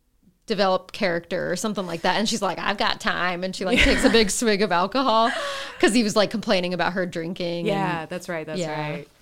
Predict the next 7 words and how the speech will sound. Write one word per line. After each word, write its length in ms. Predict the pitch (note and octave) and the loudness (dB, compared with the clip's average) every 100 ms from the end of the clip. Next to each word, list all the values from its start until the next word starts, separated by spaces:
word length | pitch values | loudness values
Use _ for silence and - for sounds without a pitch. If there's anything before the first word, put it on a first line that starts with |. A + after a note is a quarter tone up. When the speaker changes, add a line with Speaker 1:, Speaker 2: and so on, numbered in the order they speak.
| _ _ _ | _ _ _
Speaker 2:
Yeah, 280 | F3 F3+ E3 | -8 -6 -4
there's, 200 | F#3+ D#4 | -4 -6
there's 240 | G3 C#4+ D#4 | 0 0 0
definitely, 580 | F4 F4+ F#4+ F4 D#4 - | -2 -2 -4 -4 -4 -4
uh, 480 | G3 F#3 F3+ F3 F3+ _ | -4 -2 -4 -6 -10 _
caustic 720 | - G#3+ B3 B3 - F3+ - _ _ _ - | -6 -4 -4 -8 -14 -14 -16 _ _ _ -8
dialogue 540 | F#3+ F#3 D#3 D#3 F#3 | -4 -4 -6 -10 -16